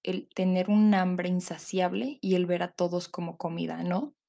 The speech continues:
Pues siento que a esta película le sobró mucha violencia y le faltó mucha carne para lo que se esperaba.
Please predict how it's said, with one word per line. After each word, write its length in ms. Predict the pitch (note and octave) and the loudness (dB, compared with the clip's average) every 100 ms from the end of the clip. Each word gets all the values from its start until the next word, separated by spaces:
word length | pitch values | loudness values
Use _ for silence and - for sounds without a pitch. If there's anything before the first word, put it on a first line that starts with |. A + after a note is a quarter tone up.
| _ _ _ _ _ _ _ | _ _ _ _ _ _ _
Pues 160 | - A3 | -2 0
siento 240 | A#3 B3 | 2 0
que 80 | A#3+ | 0
a 20 | |
esta 220 | A3 A3+ - | 0 0 0
película 420 | G3 F#3+ G3 F#3+ | 0 0 0 0
le 220 | F3+ F3+ | 0 -2
sobró 320 | F3 F3 F3+ | -2 -2 0
mucha 320 | F#3 G#3+ G#3+ | 2 2 0
violencia 500 | G#3 F#3 F3+ F3+ F#3+ - | 0 2 0 0 -4 -2
y 100 | F#3 | -4
le 100 | F3 | -2
faltó 260 | E3+ - | -4 -4
mucha 480 | - G3+ F3+ - - | -2 0 -2 -4 -6
carne 340 | - - - - | -4 -4 -6 0
para 180 | F#3 F#3+ | 2 2
lo 140 | - | -2
que 100 | G3 | -6
se 120 | F#3+ | -10
esperaba. 360 | F3+ G3+ F#3+ | -6 -6 -6